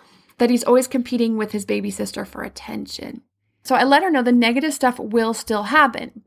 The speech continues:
but the first step is to really work on that positive reinforcement, to get the positive behaviors going more frequently, and that in turn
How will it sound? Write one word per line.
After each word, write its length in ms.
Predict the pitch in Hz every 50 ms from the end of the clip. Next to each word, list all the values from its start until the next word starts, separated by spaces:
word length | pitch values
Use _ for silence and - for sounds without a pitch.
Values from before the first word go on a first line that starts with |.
| _
but 120 | - 240 233
the 80 | 247
first 400 | 240 - - 302 349 381 359 -
step 340 | - - - - - 208 - - -
is 180 | - 226 214 -
to 140 | - 254
really 300 | 240 220 254 262 277 294
work 260 | 269 233 247 240 240 -
on 100 | - 226
that 180 | 226 220 214 -
positive 480 | - - 220 214 220 214 226 214 214 208
reinforcement, 680 | 214 208 202 196 - 208 202 202 - 214 202 - -
to 80 | - 220
get 160 | 233 220 220
the 60 | 226 214
positive 500 | - - - 254 277 294 285 302 294 247
behaviors 460 | 277 262 254 247 240 220 233 220 220
going 260 | - 226 220 214 214
more 160 | 214 208 208
frequently, 640 | 202 - - - 214 196 - - - 208 208 208 196 - - - - - -
and 260 | - 240 240 233 214 202
that 300 | 233 226 226 254 277 -
in 140 | 247 240
turn 460 | 233 - - 226 220 226 254 330 381